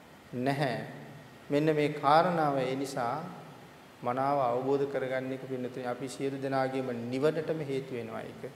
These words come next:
ඒ මොන කාරණාවද? සත්තා භගවා ශාවකෝ හමස්මි. අප්‍රමාණ ශ්‍රද්ධාවන්තයෙකුට විතරයි මෙහෙම සිතුවිලි පහළ වෙන්නේ. සත්තා භගවා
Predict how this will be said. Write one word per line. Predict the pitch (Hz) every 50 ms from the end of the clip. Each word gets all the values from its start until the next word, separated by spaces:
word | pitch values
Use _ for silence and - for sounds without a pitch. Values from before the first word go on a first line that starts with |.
| - - - - - - - - - - - - - - - - - -
ඒ | - 139 127
මොන | 127 135 147 170
කාරණාවද? | - - 160 139 127 123 117 120 120 117 113 110 110 110 110 110 117 - - - - - - - - - - - - - - - - - - - - - - - - - -
සත්තා | - - - - 185 190 190 - - - 226 214 214 202
භගවා | 147 143 147 151 170 165 156 147 143 131 123 123 131 143 - - - - - -
ශාවකෝ | - - - 147 143 147 156 170 185 185 - 208 196 180
හමස්මි. | 156 156 175 196 214 190 - - 160 131 120 113 101 - - - - - - - - - - - - - - - - - - - - - - - - - - - - - -
අප්‍රමාණ | 127 123 - - - 139 135 135 135 143 151 160 160 160
ශ්‍රද්ධාවන්තයෙකුට | 147 - - 139 135 139 139 147 165 165 165 165 165 165 170 156 147 151 151 151
විතරයි | 139 143 143 165 151 156 156
මෙහෙම | 143 143 139 143 143
සිතුවිලි | 135 143 139 143 147 139 135 135
පහළ | 131 135 123 123 117
වෙන්නේ. | 113 113 107 101 - - - - - - - - - - - - - - - -
සත්තා | - - - 151 131 - - - - 139 139 131 120
භගවා | 113 123 123 123 123 117 117 110 110 110 110 - - -